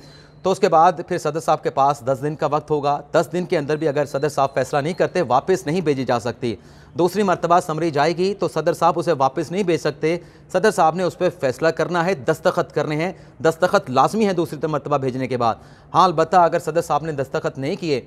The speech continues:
तो फिर दस रोज़ के बाद ये जो समरी है, ये जो एडवाइस है जिसमें आर्मी चीफ के नाम का इंतखाब कर लिया गया है,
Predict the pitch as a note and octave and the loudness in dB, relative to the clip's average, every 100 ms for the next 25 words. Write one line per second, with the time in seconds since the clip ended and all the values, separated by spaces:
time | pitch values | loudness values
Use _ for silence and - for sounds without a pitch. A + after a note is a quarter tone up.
0 | - - - - D3+ F3+ C3+ D#3 E3 E3 | -12 -20 -20 -8 -4 -2 2 2 2 0
1 | E3 C3+ C#3+ C#3+ C#3+ C#3+ - D3+ F3+ D#3 | 0 4 4 2 -2 -4 -4 -2 0 0
2 | D#3 C3+ C#3 A#2 D3 F#3 D#3+ A#2+ - - | 0 0 0 2 2 2 0 0 -6 -20
3 | - - D#3 - D#3+ D3 D3 - C3+ D3 | -20 -8 -6 -4 -2 -2 -4 0 0 0
4 | D3 E3+ - D#3+ C#3 D3 D3+ C#3+ D3 C#3 | -2 -4 -2 -2 -2 -2 2 2 0 -4
5 | C#3 - C#3+ D3 C3+ C#3 C3+ C3+ C3 C3 | -4 0 0 2 -2 0 0 2 0 0
6 | C#3 | -4